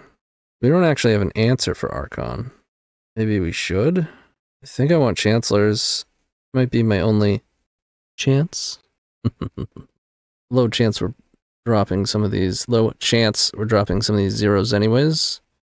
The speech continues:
All right. Um, yes, please. This is a turn one Nature's Claim plus Necro.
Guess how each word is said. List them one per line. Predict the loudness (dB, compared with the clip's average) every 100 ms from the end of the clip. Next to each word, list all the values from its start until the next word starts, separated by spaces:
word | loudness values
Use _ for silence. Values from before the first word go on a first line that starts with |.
| _
All | 0
right. | 2 4 4 0 -4 -18 _ _ _ _ _ _
Um, | 2 4 4 4 4 4 2 0 -4 _ _
yes, | -2 -2
please. | 0 2 2 2
This | -2 0
is |
a | 0 0
turn | 0 2 4
one | 4 4 4
Nature's | 2 2 0 -2
Claim | 0 2 2 2
plus | -2 -2 0 0 -2
Necro. | -2 -2 0 0 0 -4